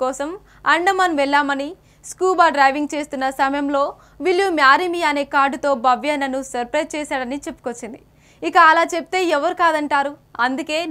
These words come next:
నేను కూడా ఓకే చెప్పాను అంటూ సిగ్గుపడుతోంది మెహ్రీన్. ఇక ఎంగేజ్‌మెంట్‌కి సంబంధించిన ఏర్పాట్లన్నీ వాళ్ళిద్దరే దగ్గరుండి మరీ చూసుకున్నారట. అంతేకాదు అతిథులను కూడా ఆహ్వానించేటప్పుడు, వాళ్ళకి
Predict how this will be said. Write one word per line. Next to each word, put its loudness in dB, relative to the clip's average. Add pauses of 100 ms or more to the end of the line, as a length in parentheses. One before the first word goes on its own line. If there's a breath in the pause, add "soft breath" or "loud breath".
నేను 0
కూడా 0 (140)
ఓకే -4
చెప్పాను -4
అంటూ -4 (180)
సిగ్గుపడుతోంది -2 (140)
మెహ్రీన్. -8 (360 soft breath)
ఇక 0 (300)
ఎంగేజ్‌మెంట్‌కి -2
సంబంధించిన -2 (160)
ఏర్పాట్లన్నీ 0 (220)
వాళ్ళిద్దరే 0 (160)
దగ్గరుండి -2
మరీ 0 (120)
చూసుకున్నారట. -6 (300)
అంతేకాదు 0 (400 soft breath)
అతిథులను 0
కూడా 4
ఆహ్వానించేటప్పుడు, -4 (400 soft breath)
వాళ్ళకి 4